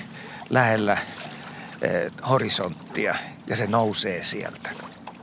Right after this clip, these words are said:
Jotkut saattaa tällä hetkellä nähdä kuun. Kun tää menee valtakunnallisesti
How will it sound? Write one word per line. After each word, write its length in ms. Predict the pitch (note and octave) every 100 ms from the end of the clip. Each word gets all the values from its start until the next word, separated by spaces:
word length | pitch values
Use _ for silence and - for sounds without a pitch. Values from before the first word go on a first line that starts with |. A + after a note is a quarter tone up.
| - - - - - - - -
Jotkut 420 | D#3 E3 - -
saattaa 480 | - D3 - C#3 B2+
tällä 280 | D3 B2+ A#2+
hetkellä 440 | A2+ - B2 B2
nähdä 380 | B2 B2+ G2 F#2 -
kuun. 300 | - F2 C#2+ - - - - - - - - -
Kun 80 | -
tää 200 | - G2
menee 300 | A2 G#2+ G#2
valtakunnallisesti 920 | G#2+ G#2 G2 - G#2 F#2+ F#2 E2+ -